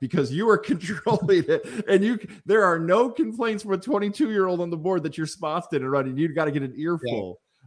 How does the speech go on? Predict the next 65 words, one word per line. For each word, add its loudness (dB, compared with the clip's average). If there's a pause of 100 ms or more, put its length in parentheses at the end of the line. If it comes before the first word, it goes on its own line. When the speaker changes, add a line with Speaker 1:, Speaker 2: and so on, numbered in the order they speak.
(300)
Speaker 1:
The 6
reason -4
I -2
believe, -2
and -6
I -4
don't -6
wanna, -6
you -20
know, -20
I'm -14
just -20
guessing -10
'cause -8
I -2
was -2
in -6
that -6
building, -10 (220)
you're 2
running -2
that -4
because, -4 (120)
uh, -4
a -8
part-time -4
producer -2
may -6
not -4
have -8
been 0
there, -4
and -4
you're -4
just -10
like, -6
"Hey, 0
I'll 0
help, 0
and -4
I 0
don't -2
mind." -4 (220)
That, 0
that's -2
kind -4
of -2
why 2
that -2
mix -4
is -8
there, -2
correct? -2
Just -10
for -6
those 0
media -6
people -8
who -2
might -4
have -2
been -2
confused -10
by -8
that? -10